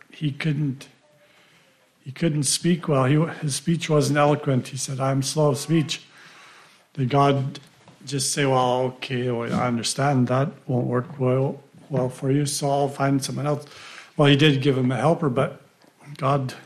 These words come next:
called him to get out of his comfort zone and to face the challenge, to,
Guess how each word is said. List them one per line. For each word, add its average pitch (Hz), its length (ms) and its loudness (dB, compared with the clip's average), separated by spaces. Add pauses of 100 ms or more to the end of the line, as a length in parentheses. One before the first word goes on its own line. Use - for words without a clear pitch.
(400)
called 156 340 2
him 160 260 0
to 143 220 0
get 151 180 -2
out 156 160 2
of 151 100 0
his 143 160 0
comfort 156 380 0
zone 131 320 2
and 131 320 2 (800)
to 143 120 -6
face 165 360 2
the 147 80 0
challenge, 120 680 0 (240)
to, 127 360 0